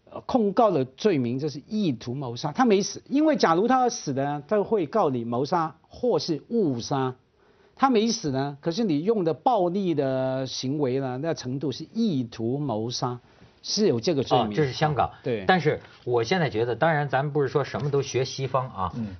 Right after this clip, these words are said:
Speaker 2: 但是我觉得美国的这个，就这起案子当中表现出来的美国的法律啊，
Speaker 3: 嗯。
Speaker 2: 我认为我们可以借鉴，可以学习，
Speaker 1: 嗯。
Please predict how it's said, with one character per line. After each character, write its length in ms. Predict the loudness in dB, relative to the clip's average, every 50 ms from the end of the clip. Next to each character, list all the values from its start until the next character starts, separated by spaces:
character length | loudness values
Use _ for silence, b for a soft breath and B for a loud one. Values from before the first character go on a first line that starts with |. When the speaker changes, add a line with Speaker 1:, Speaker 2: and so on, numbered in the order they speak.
| -4
Speaker 2:
但 160 | 0 0 2
是 60 | 2 2
我 120 | 0 0
觉 160 | 0 0 0
得 80 | 0 0
美 280 | 0 0 0 0 0
国 180 | 0 0 0 0
的 100 | 0 0
这 140 | 0 -2 -2
个， 260 | 0 -2 -2 -2 -4
就 120 | -4 -4 -2
这 240 | 2 2 2 2 2
起 160 | 0 -4 -2
案 220 | 0 0 -2 -2
子 100 | -2 -4
当 160 | -6 -6 -4
中 160 | -4 -4 -2 -2
表 160 | -2 -2 -2
现 180 | -2 -4 -6
出 120 | -4 -2 -2
来 100 | -2 0
的 80 | -2
美 220 | -2 -2 -4 -4 -4
国 160 | -2 -2 -2
的 80 | 0 -2
法 160 | -4 -6 -4
律 160 | -4 -2 -4
啊， 120 | -4 -6 -10 -14 -12
Speaker 3:
嗯。 160 | -12 -12 -6 -4
Speaker 2:
我 80 | 0
认 140 | 2 2 2
为 80 | 2 0
我 120 | -2 -2
们 120 | -4 -4 -4
可 100 | -4 -4
以 120 | -4 -4
借 180 | -4 -4 -2 -2
鉴， 240 | -2 -2 -4 -4 -8 -6
可 100 | -2 -2
以 80 | -2 -2
学 200 | -2 -2 -2 -2
习， 180 | -2 -2 -6 -6
Speaker 1:
嗯。 60 | -6